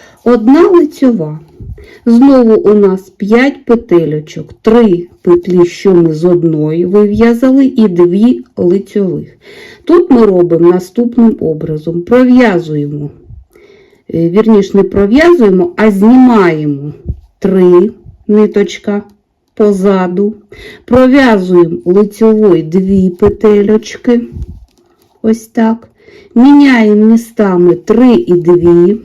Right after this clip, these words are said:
Кому важко, беріть, е, доповнюючу спицю.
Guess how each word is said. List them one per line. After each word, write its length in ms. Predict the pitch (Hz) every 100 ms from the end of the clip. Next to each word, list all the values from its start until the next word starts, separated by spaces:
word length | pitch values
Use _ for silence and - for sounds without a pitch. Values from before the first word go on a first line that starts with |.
| - -
Кому 320 | 220 233 220
важко, 440 | 226 196 - -
беріть, 520 | 170 190 190 196 175 - - - -
е, 380 | 170 175 170 170
доповнюючу 1000 | 170 190 175 196 175 180 170 151 - 160
спицю. 680 | - - 196 254 - 330